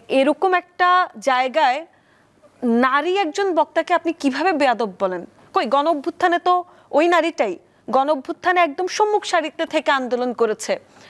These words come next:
বারবার বলেছে, "পদত্যাগ, পদত্যাগ, পদত্যাগ।" ওই ভিডিও সবাই দেখেছে, আমার ইউল্যাবের শিক্ষার্থীরা তার পাশে ছিল তখন।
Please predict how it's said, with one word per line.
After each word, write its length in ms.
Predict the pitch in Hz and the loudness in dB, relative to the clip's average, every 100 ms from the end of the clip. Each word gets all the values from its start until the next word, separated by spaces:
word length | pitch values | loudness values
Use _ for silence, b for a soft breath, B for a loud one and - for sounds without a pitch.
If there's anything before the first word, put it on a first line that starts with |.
| - | -2
বারবার 400 | 269 285 277 294 | 0 0 -2 -4
বলেছে, 320 | 269 247 262 | -4 -4 -4
"পদত্যাগ, 460 | 277 269 254 247 240 | 0 0 2 -2 -2
পদত্যাগ, 360 | 262 240 233 226 - | -2 -2 0 -2 0
পদত্যাগ।" 360 | 262 208 196 - - | -2 0 -2 -2 0
ওই 120 | 269 | 0
ভিডিও 300 | 262 254 277 | 0 0 0
সবাই 340 | - 277 302 | 0 0 0
দেখেছে, 440 | 226 - 220 - - B B B | -2 -12 -14 -14 -14 B B B
আমার 280 | 262 311 381 | 0 0 0
ইউল্যাবের 360 | 349 330 311 | 0 0 -2
শিক্ষার্থীরা 540 | 311 285 - 269 247 254 | -6 -12 -6 -6 -2 0
তার 180 | 240 226 | 0 -2
পাশে 300 | 226 - 240 | -8 -6 -8
ছিল 240 | 240 202 | -6 -4
তখন। 340 | - - 202 | -6 -8 -12